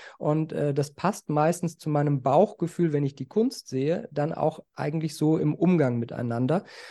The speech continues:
und in der Hinsicht Instagram auf jeden Fall sich Mühe geben. Ich weiß, es ist Arbeit. Ich, ich muss auch so viel in meinem Beruf mit Instagram und den ganzen, äh, Social-Media-Profilen verbringen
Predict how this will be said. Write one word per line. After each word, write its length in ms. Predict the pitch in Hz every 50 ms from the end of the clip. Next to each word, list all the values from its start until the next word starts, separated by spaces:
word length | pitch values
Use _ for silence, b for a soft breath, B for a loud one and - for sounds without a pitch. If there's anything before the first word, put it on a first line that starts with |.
| B B B _
und 380 | - 143 139 139 143 147 147 143
in 200 | - 143 139 131
der 120 | 147 143
Hinsicht 420 | 156 165 165 160 156 151 147 - _
Instagram 680 | - 160 190 226 220 - 208 196 180 180 180 175 180 -
auf 240 | - 151 151 147 -
jeden 360 | - - 156 165 180 180 196
Fall 380 | 196 - - 165 156 156 160 156
sich 200 | 143 147 143 -
Mühe 360 | 156 151 160 180 196 196 190
geben. 360 | 165 160 175 180 170 175 175
Ich 160 | 160 147 - -
weiß, 220 | 143 151 165 160
es 140 | 165 151 147
ist 140 | 156 143 -
Arbeit. 600 | 165 156 151 151 151 151 151 151 151 - - - _ _ _ _ _ _ - 156
Ich, 140 | 147 -
ich 300 | 175 170 - 151 143 -
muss 200 | 175 175 175 165
auch 200 | - - 160 170
so 180 | 170 - 170 170
viel 240 | 165 - 175 170 170
in 80 | -
meinem 300 | 147 143 139 156 175 175
Beruf 340 | 160 165 156 160 175 170 -
mit 240 | 175 151 151 147 -
Instagram 560 | - 165 175 175 - 160 151 151 147 143 151
und 140 | - 147 143
den 100 | 143 143
ganzen, 440 | 139 143 156 - 160 156 151 147 B B B B B B B B
äh, 60 | -
Social-Media-Profilen 1400 | 143 - 160 151 143 151 143 151 175 165 170 156 156 151 147 147 - - 156 147 - 165 160 156 156 156 156 156 147
verbringen 720 | - - 143 139 135 143 135 165 185 180 175 180 196 220